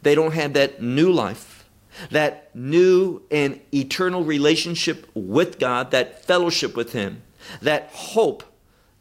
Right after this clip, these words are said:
of receiving the promises of God, being in his kingdom. No one has that until they receive the gospel. And that gives them that, that salvation. But that's the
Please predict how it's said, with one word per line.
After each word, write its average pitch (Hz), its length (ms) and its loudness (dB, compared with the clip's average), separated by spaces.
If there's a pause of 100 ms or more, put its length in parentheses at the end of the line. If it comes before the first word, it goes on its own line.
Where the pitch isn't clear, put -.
(120)
of 123 240 0
receiving 165 560 0
the 139 80 -2
promises 165 720 -2
of - 140 -6
God, 117 280 2
being 151 400 2
in 185 160 4
his 190 220 4
kingdom. 117 500 -4 (580)
No 147 320 4
one 202 280 2 (140)
has 202 300 -2
that 101 380 -2
until 120 400 0
they 123 160 2
receive 98 680 -4 (380)
the 156 100 0
gospel. 180 520 -2 (720)
And 143 200 0
that 156 220 0
gives 151 280 0
them 165 160 -2
that, 135 400 -2
that - 340 -4
salvation. 143 680 -2 (760)
But 160 320 -2
that's 254 300 2
the 196 280 0